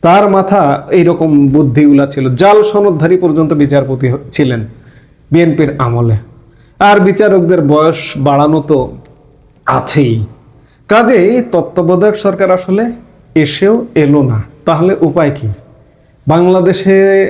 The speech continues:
নির্বাচন ব্যবস্থা, আহ, ভালো একটা নির্বাচন, অংশগ্রহণমূলক, স-,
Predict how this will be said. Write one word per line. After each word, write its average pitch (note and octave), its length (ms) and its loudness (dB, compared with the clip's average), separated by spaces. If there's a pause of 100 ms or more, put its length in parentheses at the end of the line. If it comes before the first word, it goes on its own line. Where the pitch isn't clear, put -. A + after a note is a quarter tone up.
নির্বাচন E3+ 720 2
ব্যবস্থা, F3 500 -2
আহ, C#3+ 1300 -4
ভালো C#3+ 280 0
একটা E3 240 0
নির্বাচন, D3 920 0 (100)
অংশগ্রহণমূলক, C#3+ 1200 0
স-, - 320 -16